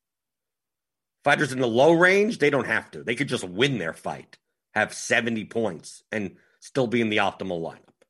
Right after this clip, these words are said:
the optimal first place lineup. So that's why towards the top, I care more about round one leverage, in the middle, inside the distance leverage, and then on the bottom, just winning.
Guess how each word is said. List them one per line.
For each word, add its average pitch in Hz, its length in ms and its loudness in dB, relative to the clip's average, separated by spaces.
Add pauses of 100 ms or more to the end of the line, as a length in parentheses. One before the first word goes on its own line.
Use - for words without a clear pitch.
(180)
the 104 80 -2
optimal 117 440 0
first 120 300 -2
place 92 340 -8
lineup. - 420 -14 (2250)
So 117 100 -2
that's 113 140 -2
why 117 180 4
towards 135 440 0
the 123 100 0
top, 202 360 4
I 117 100 4
care 123 200 2
more 120 240 0
about 107 360 0 (120)
round 110 360 0
one 139 440 0
leverage, 101 580 -2 (300)
in 117 160 -2
the 117 60 4
middle, 135 500 2 (220)
inside 123 440 2
the 104 60 -4
distance 113 560 -4
leverage, 98 560 -4 (720)
and 107 120 -6
then 113 160 2
on 110 120 2
the 110 60 0
bottom, 110 480 2
just 95 160 -10
winning. 82 580 -6